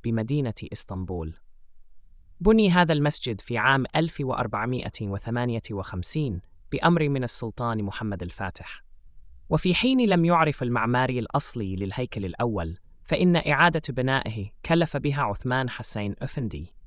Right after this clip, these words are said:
بعد الأضرار التي سببها زلزال إسطنبول الكبير عام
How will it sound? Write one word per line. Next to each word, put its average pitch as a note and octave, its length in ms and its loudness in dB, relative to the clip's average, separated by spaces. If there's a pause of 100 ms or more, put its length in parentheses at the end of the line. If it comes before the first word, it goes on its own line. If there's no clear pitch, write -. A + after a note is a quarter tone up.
بعد D#3 240 8
الأضرار D#3 500 4
التي C3 300 -2
سببها B2+ 500 0
زلزال G#2+ 520 0
إسطنبول G#2 500 0
الكبير G#2 560 -6 (140)
عام G#2 240 0